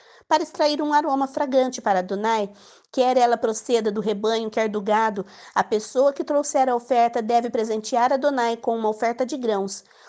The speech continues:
consistindo em duzentos e setenta e seis gramas de farinha pura, amassada com um litro de azeite de oliva,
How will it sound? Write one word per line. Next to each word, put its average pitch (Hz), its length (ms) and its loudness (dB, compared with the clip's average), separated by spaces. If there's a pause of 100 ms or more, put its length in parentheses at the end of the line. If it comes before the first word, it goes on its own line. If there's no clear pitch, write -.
consistindo 226 640 -2
em 202 160 0
duzentos 233 480 -4
e 330 60 -4
setenta 262 400 -4
e 240 40 -2
seis 220 240 -4
gramas 208 300 -2
de 208 80 -10
farinha 208 380 -4
pura, 247 500 -2
amassada 233 540 -2
com 226 180 -4
um 226 160 -6
litro 285 260 -4
de 320 140 -2
azeite 269 380 -2
de 285 100 -2
oliva, 208 480 0